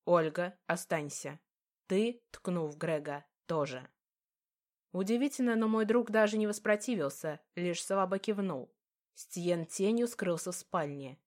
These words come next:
Представить страшно, что он испытывает, оставляя любовь всей своей жизни в руках мало знакомого колдуна.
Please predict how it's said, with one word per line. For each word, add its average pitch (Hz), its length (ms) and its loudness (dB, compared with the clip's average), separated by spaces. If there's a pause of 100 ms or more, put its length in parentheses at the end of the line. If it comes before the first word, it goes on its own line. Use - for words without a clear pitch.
(380)
Представить 170 600 -2
страшно, 156 480 -4
что 170 200 -4
он 175 140 -4
испытывает, 175 680 -4
оставляя 185 520 0
любовь 185 340 0
всей 196 220 -4
своей 175 320 -2
жизни 170 420 -2
в 156 80 -8
руках 165 380 -2
мало 185 320 0
знакомого 156 640 -2
колдуна. 160 720 -4